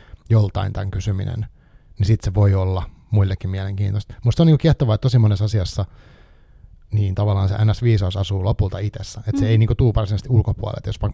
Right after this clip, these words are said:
Speaker 1: katon jostain, että näin teet hyvän haastattelun, niin välttämättä ne, ne ei anna sitä, mikä olisi mun mielestä kiinnostavaa, ja sitä kautta ehkä muitten.
Speaker 2: Joo, joo. Mä, mä oon jotenkin miettinyt tota aika paljon viime aikoina, kun mä oon miettinyt niin kun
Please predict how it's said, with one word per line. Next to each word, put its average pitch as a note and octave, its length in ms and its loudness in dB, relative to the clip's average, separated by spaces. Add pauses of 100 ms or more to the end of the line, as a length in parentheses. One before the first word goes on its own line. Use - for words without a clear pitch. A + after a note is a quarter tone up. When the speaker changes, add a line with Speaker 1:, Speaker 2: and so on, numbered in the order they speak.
Speaker 1:
katon A2 200 2
jostain, G#2 300 -2 (100)
että - 140 -14 (640)
näin A#2+ 200 6
teet G#2+ 180 -2
hyvän G#2 200 0
haastattelun, F#2+ 760 -4
niin G2+ 100 -2
välttämättä G2+ 420 2
ne, G#2 120 0 (600)
ne A#2+ 120 2
ei A2 140 6
anna G2 180 4
sitä, G2 360 -2 (100)
mikä F#2+ 240 -4
olisi F#2 500 -4
mun D3+ 220 6
mielestä A2 300 4
kiinnostavaa, G2+ 600 0 (1040)
ja G2+ 60 0
sitä G#2 140 0
kautta F#2 260 -2
ehkä - 140 -8
muitten. F2+ 360 -8 (240)
Speaker 2:
Joo, A3 240 -8 (320)
joo. G#3 240 -12 (560)
Mä, C4+ 120 -2 (240)
mä C4+ 100 -2
oon D#4 80 2
jotenkin A#3 280 -4
miettinyt A#3+ 360 -2
tota D#3+ 200 -2
aika D#3+ 160 -4
paljon F#3 340 0
viime D#3+ 260 0
aikoina, C3+ 280 -2
kun - 120 -6
mä C#3+ 80 0
oon C#3+ 60 0
miettinyt D3+ 440 -2
niin C3+ 160 -6
kun C#3+ 340 -4